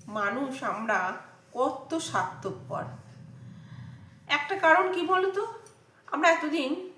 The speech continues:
প্রচণ্ড গরম পাচ্ছিলাম, গরমে এত কষ্ট পাচ্ছিলাম, আর রোদকে দেখলে তো তিরস্কার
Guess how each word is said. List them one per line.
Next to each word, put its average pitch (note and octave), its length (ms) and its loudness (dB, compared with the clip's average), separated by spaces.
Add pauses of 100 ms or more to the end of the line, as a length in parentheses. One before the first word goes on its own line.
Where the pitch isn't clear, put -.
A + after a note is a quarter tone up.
(340)
প্রচণ্ড D4 340 -2
গরম G#3+ 560 0
পাচ্ছিলাম, F3 580 -8
গরমে G3+ 760 -2 (440)
এত G#3+ 200 -6 (100)
কষ্ট G#3 260 0
পাচ্ছিলাম, C4+ 600 -2 (540)
আর B3 140 -6
রোদকে F#3+ 420 -4
দেখলে C#4+ 280 -4
তো D#4+ 100 -2
তিরস্কার A#3 560 -4